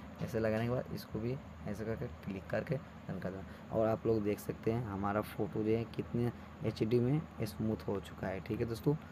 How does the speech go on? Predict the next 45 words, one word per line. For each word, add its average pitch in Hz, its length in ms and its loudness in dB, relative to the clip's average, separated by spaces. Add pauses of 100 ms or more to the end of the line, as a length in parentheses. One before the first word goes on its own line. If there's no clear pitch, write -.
(320)
ऐसे 131 240 2
आप 104 220 0
लोग 117 180 4
भी 123 80 2 (280)
photo 110 220 2
को 120 160 6
edit, 104 160 2 (200)
edit 113 280 -2
कर 98 200 0
सकते - 400 -6
हैं। 90 160 -4 (240)
ठीक 113 160 0
है, 139 120 2 (260)
अब 113 120 4
इसको 117 200 2
simply 110 340 0
क्या 113 120 2
करना 110 240 0
होगा, 117 200 -2 (240)
फिर 113 120 -2
से 123 200 0
इसको 113 180 -2
share 104 300 0
करेंगे। 104 360 -2 (320)
Share 127 160 6
करने 107 240 0
के 104 80 -2
बाद 107 160 2
आपको 104 380 0 (300)
PicsArt 113 480 0
में 113 120 0
ले 107 120 2
जाना 98 200 -2
है। 95 80 -4
ठीक 107 180 -2
है 113 80 0
दोस्तों, 113 240 -2 (300)
जैसे 113 200 -2
कि 120 80 2
मैंने 113 260 2
यहाँ 107 160 0
से 120 180 0 (280)
PicsArt 110 420 0 (260)
ऐप 113 140 0 (120)
को 131 160 0